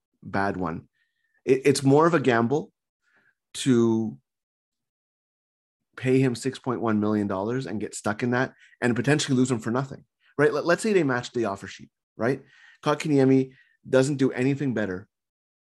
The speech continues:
than, you know, a, a second, a third line center,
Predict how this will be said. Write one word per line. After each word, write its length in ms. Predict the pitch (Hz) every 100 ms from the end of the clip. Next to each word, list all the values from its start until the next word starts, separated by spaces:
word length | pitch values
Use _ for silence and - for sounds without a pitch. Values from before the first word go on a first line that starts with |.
| _ _ _ _ _ 110
than, 580 | 117 110 107 104 76 _ _ -
you 100 | 113
know, 120 | 104
a, 200 | 98 107
a 80 | 101
second, 580 | 107 120 107 113 107 107 95
a 40 |
third 220 | - 135
line 220 | 117 104
center, 260 | - 82 -